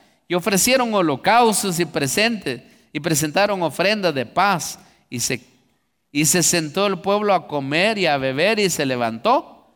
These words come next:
a regocijarse. O sea, cuando, cuando Aarón les dijo, "Mañana será fiesta para Jehová", ¿qué fiesta para Jehová? Ni nada.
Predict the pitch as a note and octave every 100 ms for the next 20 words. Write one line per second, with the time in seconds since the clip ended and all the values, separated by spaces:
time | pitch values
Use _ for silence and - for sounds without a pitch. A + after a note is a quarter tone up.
0 | _ - C3+ C3+ C3 A#2+ A#2 - A#2 D#3+
1 | G3 E3+ C3+ G#2+ - _ _ - E3 D3+
2 | D3+ D3 C#3+ C3 C3+ - C#3 C#3 C3 D#3+
3 | G#3+ F#3 D3+ G3 G#3 F#3 D#3+ E3+ A#3+ D4
4 | C4 G#3 G3 A3 G#3+ A#3 B3+ - F3+ F3
5 | D#3 C#3+ D3 D3 A#3+ G3 - - _ _
6 | _ _ _ _ _ _ _ _ _ _
7 | _ _ _ _ _ _ _ _ _ F#2
8 | G2 F#2 G2+ E2+ F#2+ F2 F#2 F2+ G#2+ G2
9 | F2 D3 D3 - - _